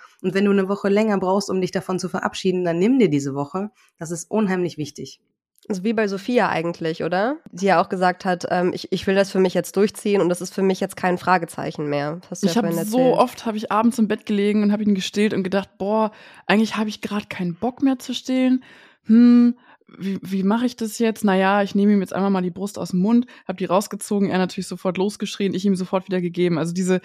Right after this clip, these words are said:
Speaker 3: innere Unentschlossenheit, ich hatte so gar keine innere, starke, konsequente Haltung und das hat er natürlich auch sofort gespürt, ne? Und ab dem Zeitpunkt, wo ich gesagt hab, "Nee, und jetzt ist vorbei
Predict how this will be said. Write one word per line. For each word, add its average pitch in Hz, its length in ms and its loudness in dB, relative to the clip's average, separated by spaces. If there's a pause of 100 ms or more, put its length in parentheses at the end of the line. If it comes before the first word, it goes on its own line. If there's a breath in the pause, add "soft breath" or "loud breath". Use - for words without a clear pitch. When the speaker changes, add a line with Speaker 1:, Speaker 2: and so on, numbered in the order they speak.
(300 loud breath)
Speaker 3:
innere 220 300 8
Unentschlossenheit, 190 800 2
ich 190 80 -4
hatte 208 160 -2
so 190 200 -4
gar 180 220 0
keine 202 280 2
innere, 208 420 2
starke, 190 380 -2
konsequente 185 560 0
Haltung 196 400 2
und 180 240 0 (320 loud breath)
das - 60 -6
hat 202 80 2
er 202 60 4
natürlich 190 380 0
auch 175 100 -4
sofort - 360 -8
gespürt, 185 440 -2
ne? 170 220 0
Und 170 160 0 (220 loud breath)
ab - 180 -4
dem 233 200 6
Zeitpunkt, 202 380 2
wo 185 40 0
ich 190 80 -4
gesagt 185 240 -2
hab, 185 100 -6
"Nee, 185 260 0 (200)
und 185 160 -2
jetzt 185 220 -2
ist 185 80 -10
vorbei 175 540 0